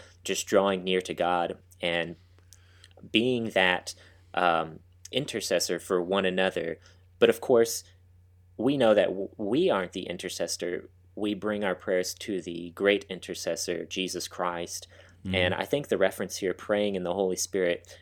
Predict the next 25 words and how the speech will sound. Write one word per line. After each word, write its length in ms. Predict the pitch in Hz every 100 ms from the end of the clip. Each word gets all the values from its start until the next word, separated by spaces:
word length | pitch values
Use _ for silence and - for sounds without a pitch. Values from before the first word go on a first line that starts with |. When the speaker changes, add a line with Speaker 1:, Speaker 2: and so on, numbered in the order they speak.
| -
Speaker 1:
might 380 | 87 104 131 -
be 420 | 104 98 90 - - - _ - _ - -
in 160 | 107
contrast 880 | - 107 104 - 101 87 90 - -
to, 320 | - 107 92 87
like 220 | 85 -
you 100 | 95
said, 320 | - 87 85
to 180 | - 90
the, 360 | 80 85 82 - - - - - -
uh, 280 | 80 76 73 - _
to 140 | - 110
the 80 |
creeps 600 | - - 113 101 - - - - -
at 180 | 98
this, 280 | 98 92 - - - -
uh, 80 | 92
that 180 | 90 85
have, 240 | 82 -
that 140 | 101 85
are 80 | 85
deceiving 480 | 95 - 110 98
the 60 | 90
congregation 640 | - 95 90 82 92 -
here. 360 | 90 98 95 95